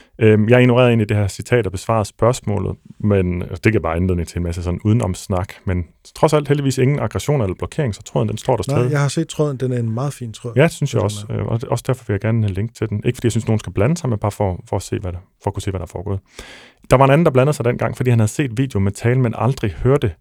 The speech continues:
Speaker 1: øh, David Rockefeller sige det, han var citeret for. Og han spørger så ind til det, og Rikke Hauge kommenterer selv med et link til talen, hvor man altså kan se, øh, talen i, i sin fulde længde, og så også et langt tekstuddrag fra den. Der er bare et problem,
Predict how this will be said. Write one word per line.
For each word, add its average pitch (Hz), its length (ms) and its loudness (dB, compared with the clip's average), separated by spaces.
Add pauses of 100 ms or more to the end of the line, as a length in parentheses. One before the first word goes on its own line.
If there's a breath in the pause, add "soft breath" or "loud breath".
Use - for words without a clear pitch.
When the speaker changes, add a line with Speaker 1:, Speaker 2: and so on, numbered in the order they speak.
(160)
Speaker 1:
øh, 90 280 0
David 92 200 -2
Rockefeller 98 440 -4
sige 156 540 -4 (260)
det, 113 200 0 (140)
han 104 160 -4
var 107 60 0
citeret - 340 -2
for. 85 220 -8 (1000 loud breath)
Og 104 80 2
han 110 80 4
spørger 147 200 4
så 135 260 2
ind 143 160 0
til 123 180 0
det, 120 80 0
og 101 120 -2
Rikke 110 160 0
Hauge 113 360 0
kommenterer 107 520 -2
selv - 280 0
med 98 160 2
et - 160 -4
link 156 320 2
til - 180 -2
talen, 120 280 -2
hvor 110 100 -2
man 95 80 -4
altså - 160 -12
kan - 80 -20
se, - 100 -10
øh, - 420 -12 (260)
talen 117 440 0
i, 90 160 -6 (320)
i 104 60 -8
sin 95 180 -6
fulde 127 240 0
længde, 143 300 -2 (380 loud breath)
og - 100 0
så 120 100 4
også 127 160 4
et - 80 -4
langt 107 300 0
tekstuddrag - 760 -4
fra - 240 -2
den. 92 120 -6 (680 soft breath)
Der 120 60 6
er 120 40 6
bare 120 300 2
et 139 80 -4
problem, 127 340 -2